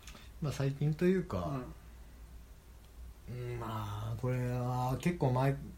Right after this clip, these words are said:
Speaker 1: から喋ってたけど、
Speaker 2: うん。
Speaker 1: タケとチギラには言ってたんだけど、
Speaker 2: うん。
Speaker 1: あの、まあ、そこ、ここ三ヶ月ぐらいかな。ラジオで話したっけ？電話してるっつって。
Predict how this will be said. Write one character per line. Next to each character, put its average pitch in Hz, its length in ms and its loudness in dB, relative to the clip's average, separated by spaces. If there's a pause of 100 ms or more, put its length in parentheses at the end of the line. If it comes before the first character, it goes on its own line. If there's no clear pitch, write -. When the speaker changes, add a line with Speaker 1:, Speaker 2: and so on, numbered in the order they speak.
(140)
Speaker 1:
か 147 120 6
ら 135 60 4
喋 135 340 2
っ 143 40 0
て - 120 -12
た 107 120 0
け 101 100 -2
ど、 98 200 -2
Speaker 2:
う 87 40 -2
ん。 135 40 -4 (480)
Speaker 1:
タ 160 120 4
ケ 131 100 4
と 107 320 2
チ 117 160 -4
ギ 113 60 0
ラ 110 100 4
に 101 100 2
は 101 60 0
言 98 80 0
っ 101 40 -2
て - 100 -12
た 113 60 -2
ん 104 40 -2
だ 101 80 -4
け 98 80 -6
ど、 101 160 -6 (520)
Speaker 2:
う 120 40 0
ん。 - 20 2
Speaker 1:
あ 113 60 2
の、 101 440 -2 (840)
ま 123 120 2
あ、 110 60 -2
そ - 160 -6
こ、 120 100 2
こ 131 180 2
こ 165 120 8
三 165 240 4
ヶ 175 100 2
月 180 180 2
ぐ 185 80 6
ら 135 80 6
い - 40 2
か - 120 -4
な。 85 200 -6 (360)
ラ 175 140 6
ジ 226 100 4
オ 151 40 8
で 104 60 4
話 127 240 2
し - 20 -2
た 131 80 0
っ 95 40 -2
け？ - 160 -8 (560)
電 120 200 0
話 117 120 2
し - 80 -4
て 120 80 2
る 110 120 2
っ - 20 -2
つ - 140 -8
っ - 40 -18
て。 - 140 -12